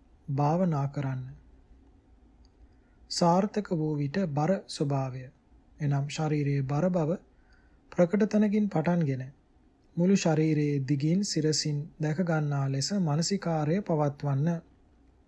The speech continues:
ප්‍රකට නොමැති විටකදී වාඩි වී සිටින බිමට සට්ටම් වලින් ටිකක් තදකොට තෙරපා බලන්න. කලවා මත තබාගෙන සිටින අත්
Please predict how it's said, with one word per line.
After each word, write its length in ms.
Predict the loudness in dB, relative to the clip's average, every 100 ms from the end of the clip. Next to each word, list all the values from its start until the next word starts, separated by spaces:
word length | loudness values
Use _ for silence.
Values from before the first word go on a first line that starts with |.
| _ _ _ _ _ _ _ _ _ _ _ _ _ _ _ _ _ _ _ _
ප්‍රකට 320 | 2 4 4 4
නොමැති 420 | 4 4 2 4
විටකදී 580 | 2 2 0 0 0 0 0
වාඩි 340 | 0 2 2 2
වී 160 | 2
සිටින 340 | 0 -2 0 0 0
බිමට 400 | -2 0 0 0 -2 -4 -10 _ _ -20 -18
සට්ටම් 600 | -6 -2 -2 0 0 2 0 -6 _ -20 -20 -20 -20 _ _ -2
වලින් 320 | 0 0 0
ටිකක් 360 | -4 -4 -2 0 -2 -4 _ _ -14 -4
තදකොට 480 | 0 2 2 2 0 -2 _ _ -20 -20 -20 -20 -20 -20 _ 0
තෙරපා 460 | 4 4 2 2 2
බලන්න. 340 | 0 -4 -6 -12 -16 -20 _ _ _
කලවා 440 | 0 2 4 2 2
මත 280 | 0 -2 -2
තබාගෙන 540 | -2 -2 -2 -2 -4
සිටින 340 | -4 -6 -4 -4
අත් 220 | -4 -8